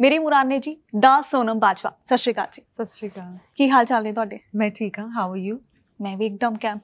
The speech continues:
Speaker 1: ਤੁਹਾਨੂੰ ਦੇਖ ਕੇ ਹੋਰ ਕੈਮ ਹੋ ਗਏ।
Speaker 2: <laughs> That's so sweet, thank you।
Speaker 1: ਸਭ ਤੋਂ ਪਹਿਲਾਂ ਤਾਂ ਸੋਨਮ ਜੀ, ਬਹੁਤ ਬਹੁਤ ਮੁਬਾਰਕਾਂ। ਦਿਲ ਦੀਆਂ ਗੱਲਾਂ ਸੀਜ਼ਨ ਟੂ ਆ ਰਿਹਾ, ਸੀਜ਼ਨ ਵਨ ਨੂੰ ਇੰਨਾ ਜ਼ਿਆਦਾ ਪਿਆਰ ਦਿੱਤਾ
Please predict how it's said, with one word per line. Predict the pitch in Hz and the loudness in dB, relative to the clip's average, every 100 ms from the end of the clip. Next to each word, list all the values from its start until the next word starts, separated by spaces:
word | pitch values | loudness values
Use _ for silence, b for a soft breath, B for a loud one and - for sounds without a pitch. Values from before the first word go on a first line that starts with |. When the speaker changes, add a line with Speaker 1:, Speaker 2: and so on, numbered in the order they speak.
| _ | _
Speaker 1:
ਤੁਹਾਨੂੰ | - 269 254 | 6 6 6
ਦੇਖ | 262 | 4
ਕੇ | 262 | 4
ਹੋਰ | 269 226 | 2 2
ਕੈਮ | 220 226 202 | 2 0 -2
ਹੋ | 196 | -10
ਗਏ। | 190 | -8
Speaker 2:
<laughs> | 214 240 | -2 4
That's | 233 403 440 427 190 | 6 6 4 -2 -6
so | |
sweet, | 185 - 196 180 175 440 - | -12 -12 -10 -8 -10 -10 -10
thank | 185 185 - 214 | -10 -10 -12 -12
you। | 175 180 | -12 -6
Speaker 1:
ਸਭ | - 247 | 0 2
ਤੋਂ | 285 | 2
ਪਹਿਲਾਂ | 269 262 254 | 4 4 4
ਤਾਂ | 262 254 254 247 _ _ - | 4 4 2 -4 _ _ -4
ਸੋਨਮ | 254 226 226 | 0 2 2
ਜੀ, | 240 | 0
ਬਹੁਤ | 220 220 202 | 2 4 4
ਬਹੁਤ | 233 | 0
ਮੁਬਾਰਕਾਂ। | 226 208 190 208 247 - _ - | 2 2 2 0 -6 -8 _ 2
ਦਿਲ | 220 262 | 6 6
ਦੀਆਂ | 285 294 | 6 4
ਗੱਲਾਂ | 240 233 240 | 6 6 6
ਸੀਜ਼ਨ | 247 233 247 233 | 4 2 2 2
ਟੂ | 247 226 | 2 4
ਆ | 202 | 2
ਰਿਹਾ, | 220 | 0
ਸੀਜ਼ਨ | 240 226 247 226 | 0 2 4 6
ਵਨ | 220 | 4
ਨੂੰ | 240 247 | 4 0
ਇੰਨਾ | 233 233 | 0 2
ਜ਼ਿਆਦਾ | 208 190 214 | 2 4 2
ਪਿਆਰ | 214 208 190 | 4 4 4
ਦਿੱਤਾ | 185 - | -2 -6